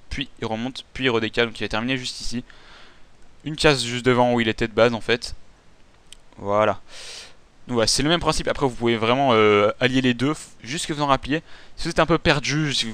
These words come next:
suivez pas trop, faites des tests au putsch, vous allez vite comprendre. Donc voilà, là il va d'abord pousser de deux, puis de une, mais attention c'est, euh, c'est, c'est pas le,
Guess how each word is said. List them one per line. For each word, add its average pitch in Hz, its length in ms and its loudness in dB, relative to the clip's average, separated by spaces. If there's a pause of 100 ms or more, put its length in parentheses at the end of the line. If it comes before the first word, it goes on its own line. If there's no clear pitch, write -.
suivez 135 220 2
pas 123 160 4
trop, - 280 -2
faites 139 220 0
des 135 140 4
tests 143 240 0
au 135 80 -2
putsch, - 220 -6
vous 107 60 0
allez 101 120 0
vite 127 160 -8
comprendre. 127 480 -6 (1500)
Donc 131 100 -4
voilà, 123 180 10
là 127 100 10
il 131 60 8
va 117 120 6
d'abord 123 320 4
pousser 139 260 -2
de 123 120 0
deux, 127 200 0 (460)
puis 214 260 4
de 170 140 6
une, 165 240 2
mais 120 180 0
attention 135 320 0
c'est, 117 240 4
euh, 104 320 8
c'est, - 180 -4
c'est - 240 -4
pas 143 180 4
le, 120 580 0